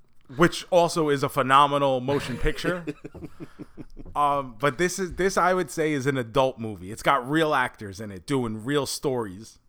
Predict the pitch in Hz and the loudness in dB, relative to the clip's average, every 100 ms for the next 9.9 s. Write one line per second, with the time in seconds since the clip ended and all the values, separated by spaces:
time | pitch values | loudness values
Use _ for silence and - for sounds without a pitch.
0 | _ _ _ _ _ _ - 165 139 135 | _ _ _ _ _ _ 0 2 2 0
1 | 131 113 120 120 - - 95 85 78 - | -2 -2 -2 -2 -4 -10 -10 -12 -16 -16
2 | 117 127 143 - 156 202 151 - 156 139 | -14 -4 -2 4 6 6 0 -8 -8 -8
3 | 143 151 147 160 175 170 139 127 123 135 | -12 -12 -10 -4 0 0 0 -4 -10 -16
4 | 117 156 214 - 208 202 185 151 143 131 | -2 2 2 2 4 4 4 2 2 0
5 | 175 196 185 - - 165 156 131 127 120 | -2 0 0 0 -4 0 2 2 0 -2
6 | 104 160 170 - 170 165 143 113 110 123 | 0 0 0 -6 -4 -2 -2 -6 -12 -14
7 | 127 - 180 196 175 139 120 98 85 - | -14 -8 -4 -2 -2 -6 -8 -10 -12 -16
8 | - - - - - - - - 131 196 | -18 -14 -14 -14 -16 -18 -20 -2 2 2
9 | 220 208 196 - 180 143 101 76 60 | 4 2 2 2 2 2 -4 -14 -16